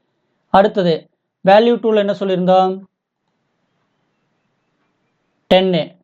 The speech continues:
டென் the site says என்ன சொல்லுதுன்னா, இது வே-, டேட்டா ஒண்ணுல டென் இருக்குன்னு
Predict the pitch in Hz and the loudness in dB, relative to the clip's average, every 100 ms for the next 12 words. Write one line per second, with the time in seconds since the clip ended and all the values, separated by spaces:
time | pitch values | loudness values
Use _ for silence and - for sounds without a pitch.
0 | _ - 202 220 208 180 - _ _ 202 | _ -2 0 0 -2 -4 -12 _ _ 0
1 | 190 180 202 196 202 190 185 196 202 185 | 0 2 -2 -2 -4 -4 -4 -6 -4 -2
2 | 175 247 339 - _ _ _ - 240 247 | 2 0 -2 -12 _ _ _ -4 2 4
3 | 208 208 185 214 226 220 202 214 233 202 | 4 4 2 0 0 -2 -2 -4 -2 0
4 | 208 190 208 202 | 0 -2 -4 -6